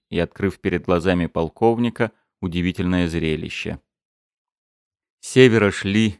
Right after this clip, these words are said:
развернутым строем легионеры. Усиленный пехотный полк легиона из трех когорт,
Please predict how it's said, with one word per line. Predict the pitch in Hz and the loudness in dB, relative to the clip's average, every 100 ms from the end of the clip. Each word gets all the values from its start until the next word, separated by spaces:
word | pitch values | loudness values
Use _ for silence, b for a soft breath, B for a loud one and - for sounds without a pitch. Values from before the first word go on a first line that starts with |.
| - | -6
развернутым | 92 90 87 101 95 87 - 85 | -4 -2 2 2 2 -4 -6 -8
строем | - - 101 104 98 90 _ - | -8 -4 0 2 2 -4 _ -10
легионеры. | 85 87 90 87 82 78 73 62 - _ _ _ _ _ _ | -6 -4 0 0 0 -6 -10 -14 -18 _ _ _ _ _ _
Усиленный | 107 - 127 117 110 | -4 2 4 6 4
пехотный | 107 101 107 - 101 | 0 -2 -2 0 -4
полк | - 107 104 - | -2 0 0 0
легиона | 92 85 98 113 107 | -4 0 2 4 2
из | 92 | -2
трех | - 101 90 | -2 -2 -2
когорт, | - 95 87 87 - - | -4 -4 0 0 -2 -14